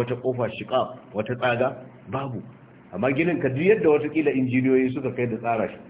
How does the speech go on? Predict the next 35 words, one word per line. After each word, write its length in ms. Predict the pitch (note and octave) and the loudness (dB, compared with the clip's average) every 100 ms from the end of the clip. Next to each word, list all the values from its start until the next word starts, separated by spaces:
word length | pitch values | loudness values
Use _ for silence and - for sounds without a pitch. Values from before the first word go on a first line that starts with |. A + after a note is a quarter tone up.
| - - - B2+ | -20 -20 -10 -2
ba 100 | E3 | 0
mamaki 320 | C#3+ C3 B2+ | 2 0 -2
watakila 380 | A2+ A#2 B2 G#2+ | -4 -4 -2 0
ya 140 | G2 | -2
crack. 320 | A2+ F#2+ - - - - - - - - - - - - G2+ | -2 -6 -6 -16 -20 -20 -20 -20 -18 -18 -18 -20 -20 -8 -2
Amma 400 | A2 C3+ C#3+ C#3 | 2 4 2 2
Ubangiji 500 | B2 C#3+ C#3+ C#3+ C3+ | 2 4 4 2 0
a 80 | A#2+ | 0
nasa 260 | B2 A#2+ | -2 -2
ginin 300 | G#2 A2 G2+ F#2 | -2 0 0 0
bai 80 | A#2 | 0
yiwa. 180 | F2+ E2+ - - - - - - - - - - - - | 0 -4 -10 -18 -20 -18 -18 -18 -20 -20 -20 -20 -20 0
To 100 | B2+ | 2
ya 120 | D#3+ | 2
ce, 80 | D#3+ C3 - - | 2 0 -2 2
"Unzuru," 640 | D3 C3+ C#3 F3 D3 - - - | 4 4 4 4 4 0 -8 -2
kowa 240 | D#3 F3+ E3+ | 4 6 6
ya 60 | |
je 160 | C3 C#3 | 4 2
ya 60 | B2+ | 2
kalla, 340 | G2 F#2+ F#2 - - - - - | -2 -2 -6 -12 -20 -20 -20 -6
ga 160 | G#2 B2+ | 0 2
abin 160 | C3+ D#3 | 2 2
da 80 | A#2 | 2
muka 220 | A#2+ G#2 | 0 -2
yi 100 | E2+ - - - - - - - | -6 -14 -20 -20 -20 -20 -18 -10
a 100 | G2 | -4
sama, 240 | A2 F2 - | -4 -4 -2
ga 100 | B2+ D3 | 0 2
yadda 120 | C3+ | 2
muka 200 | B2+ B2 | 0 -2
gina 240 | A2+ A2 | -2 -4
ta, 100 | F#2 | -6
kowa 440 | - E3 F3 F3+ | -2 4 6 6
ya 60 | C#3+ | 2